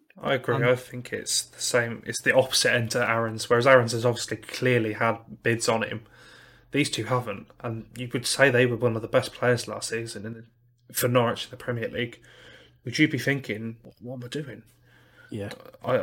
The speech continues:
Speaker 1: I've proved myself at Premier League level. Why does no one want me? Am I being priced out by the club?"
Speaker 3: Yeah, you'd question it.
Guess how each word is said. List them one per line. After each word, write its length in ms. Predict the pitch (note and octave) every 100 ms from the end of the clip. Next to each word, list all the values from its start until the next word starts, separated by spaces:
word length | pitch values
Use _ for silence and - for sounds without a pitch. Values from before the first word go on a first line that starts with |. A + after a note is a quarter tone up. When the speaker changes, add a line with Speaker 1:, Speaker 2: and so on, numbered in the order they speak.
| -
Speaker 1:
I've 160 | B2 -
proved 260 | D3+ D3
myself 320 | A#2+ - B2
at 80 | -
Premier 260 | - C3+ A#2+
League 280 | A2 G2+ G2+
level. 260 | F2 A2+
Why 140 | A#2 C#3
does 160 | C3+
no 80 | C#3
one 180 | C3 B2
want 180 | D3+ -
me? 200 | A2+ -
Am 140 | B2
I 80 | C#3
being 220 | B2+ A#2+
priced 360 | A2+ C3+ B2+ -
out 160 | B2+ -
by 80 | G#2+
the 80 |
club?" 340 | A#2 D3 A2 - _ _ - _ _ _ -
Speaker 3:
Yeah, 200 | A#2 F#2+ - _ _ _ _ _
you'd 200 | C#3 B2+
question 440 | - C3 - -
it. 80 | G2